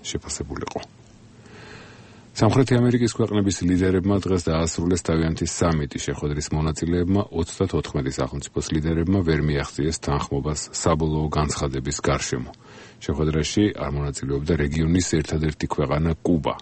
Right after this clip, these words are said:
შეხვედრის ბოლოს შეერთებული შტატების პრეზიდენტმა ბარაკ ობამამ თქვა, რომ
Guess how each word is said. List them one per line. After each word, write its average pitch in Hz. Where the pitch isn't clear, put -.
შეხვედრის 127
ბოლოს 104
შეერთებული 90
შტატების 80
პრეზიდენტმა 78
ბარაკ 78
ობამამ 73
თქვა, -
რომ 101